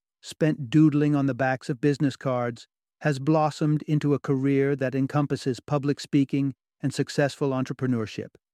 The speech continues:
His voice resonates with genuine experience and authority, making his advice not just poetic but pragmatic. Ignore Everybody is a clarion call for anyone who hears the siren song of the arts.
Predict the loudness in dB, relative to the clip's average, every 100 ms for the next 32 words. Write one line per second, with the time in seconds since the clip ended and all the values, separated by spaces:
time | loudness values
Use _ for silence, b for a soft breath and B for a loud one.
0 | _ _ _ _ _ _ 2 4 4 4
1 | 4 4 2 4 4 4 2 -2 -2 2
2 | 4 4 4 2 -2 -2 2 2 2 0
3 | -4 -4 0 0 0 -2 -2 -2 -4 -10
4 | -16 _ _ _ _ _ 2 2 4 4
5 | 4 2 2 2 2 0 0 0 2 0
6 | -2 -2 2 2 2 -2 -4 -4 -4 -6
7 | -4 -2 0 0 -2 -6 -14 _ _ _
8 | _ _ _ _ _ -2 2 4 4 4
9 | 4 4 4 2 2 2 0 2 2 4
10 | 2 2 0 0 -2 0 0 2 2 2
11 | 2 0 0 2 2 0 -2 0 0 2
12 | 0 0 0 -2 0 -2 -2 0 -2 -4
13 | -10 -20